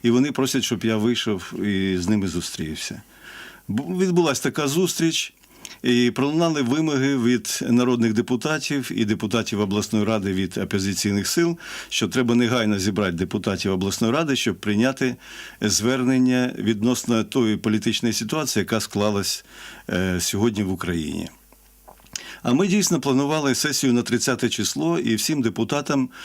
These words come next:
е, був розісланий проєкт звернення, який, в принципі, абсолютно відповідав сьогоднішній ситуації. Але в-,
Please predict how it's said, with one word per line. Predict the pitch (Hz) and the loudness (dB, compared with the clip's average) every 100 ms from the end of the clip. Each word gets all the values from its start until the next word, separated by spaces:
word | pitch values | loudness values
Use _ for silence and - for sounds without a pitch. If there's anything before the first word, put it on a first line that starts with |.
| - - | -16 -4
е, | 107 107 | 0 2
був | 98 101 107 139 92 | 0 0 0 0 0
розісланий | 113 113 127 - 110 107 | 0 2 2 2 2 2
проєкт | 104 110 104 - - - - - | 2 0 0 -2 -12 -14 -20 -8
звернення, | 110 107 139 147 151 160 156 151 - - - - | -4 0 0 0 0 0 0 -4 -12 -20 -12 0
який, | 117 120 170 202 185 | 0 2 0 0 -2
в | |
принципі, | - 151 185 175 165 165 151 151 127 - - | -4 0 2 2 -2 -2 -2 -2 -6 -12 -8
абсолютно | - 117 151 175 175 131 | -4 -2 0 0 0 0
відповідав | 110 - 110 110 127 135 - - - | 0 0 0 2 2 0 -4 -10 -6
сьогоднішній | 123 127 123 110 - 107 | 0 2 2 0 0 -2
ситуації. | - 123 101 85 73 - - - - - - - - - | 0 -2 0 -2 -4 -10 -10 -16 -20 -20 -18 -16 -16 -4
Але | 143 151 165 | 0 2 2
в-, | 135 | 2